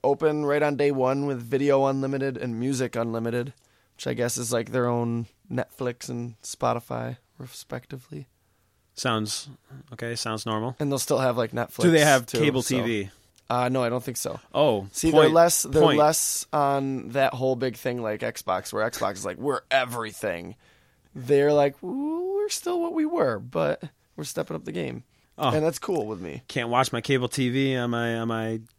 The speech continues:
Speaker 2: game, gaming console.
Speaker 1: It doesn't ever need to connect to the internet.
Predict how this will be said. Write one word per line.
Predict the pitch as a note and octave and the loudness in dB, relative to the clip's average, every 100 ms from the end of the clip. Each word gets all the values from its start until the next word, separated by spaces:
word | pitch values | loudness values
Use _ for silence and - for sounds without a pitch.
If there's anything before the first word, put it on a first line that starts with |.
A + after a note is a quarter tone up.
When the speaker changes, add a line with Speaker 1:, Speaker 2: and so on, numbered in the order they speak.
| _ | _
Speaker 2:
game, | - B2+ C#3+ B2 - | -2 0 0 -2 -6
gaming | - B2+ D3 B2+ | -4 -2 -2 -4
console. | C3 A#2+ A2+ C3+ A#2+ B2 - _ _ | -4 -4 -4 -2 -2 -4 -10 _ _
Speaker 1:
It | C3+ - - | -12 -4 0
doesn't | D3 D3 D#3+ - _ - | 2 2 -4 -6 _ 4
ever | D#3 D#3 D3 B2+ | 6 6 2 0
need | B2+ C3 A2+ | -2 -2 -2
to | |
connect | - B2 A2+ - | -4 -4 -4 -6
to | A#2+ | -8
the | A#2 | -6
internet. | G#2 A2+ F#2 E2+ - | -6 -6 -6 -8 -12